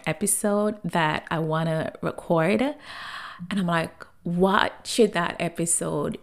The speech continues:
be about for the last episode of Empowering Women Through Perimenopause podcast?"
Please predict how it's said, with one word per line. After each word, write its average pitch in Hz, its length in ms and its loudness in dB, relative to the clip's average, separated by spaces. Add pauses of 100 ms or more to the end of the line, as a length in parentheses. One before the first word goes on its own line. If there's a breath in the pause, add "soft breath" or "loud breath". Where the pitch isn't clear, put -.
be 180 400 0
about - 560 0 (160)
for 180 140 -2
the 175 100 2
last 156 680 2 (200)
episode - 840 0 (480)
of - 640 -2 (100)
Empowering 170 680 2
Women 135 460 0
Through 160 200 -2
Perimenopause - 880 0
podcast?" - 640 -6